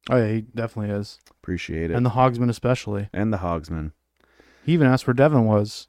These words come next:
Speaker 2: <sighs> Who knows?
Speaker 1: We don't even know the answer to that
Speaker 2: Who
Speaker 1: question.
Speaker 2: knows?
Speaker 1: He's texting you, but he's in an undisclosed location.
Speaker 2: <laughs>
Speaker 1: Parts unknown.
Speaker 2: He's in parts unknown.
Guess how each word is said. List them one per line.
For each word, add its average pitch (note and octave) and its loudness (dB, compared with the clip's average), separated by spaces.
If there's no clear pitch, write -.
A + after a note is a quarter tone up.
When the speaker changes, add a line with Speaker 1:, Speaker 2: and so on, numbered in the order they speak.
Speaker 2:
<sighs> - -20
Who G#2+ -2
knows? B2+ 0
Speaker 1:
We B2 10
don't D3+ 10
even A2+ 6
know A2+ 4
the A2+ 4
answer A2+ 0
to A2 2
that G#2 0
Speaker 2:
Who A2 -2
Speaker 1:
question. A2+ 0
Speaker 2:
knows? - -12
Speaker 1:
He's B2+ 0
texting D3 4
you, D#3+ 8
but C#3 6
he's A#2+ 8
in A#2+ 4
an A#2+ 6
undisclosed B2+ 4
location. A#2+ 2
Speaker 2:
<laughs> F#2+ -12
Speaker 1:
Parts C#3 8
unknown. B2 6
Speaker 2:
He's G#2+ -18
in F#2 -10
parts G2 -4
unknown. F2+ -2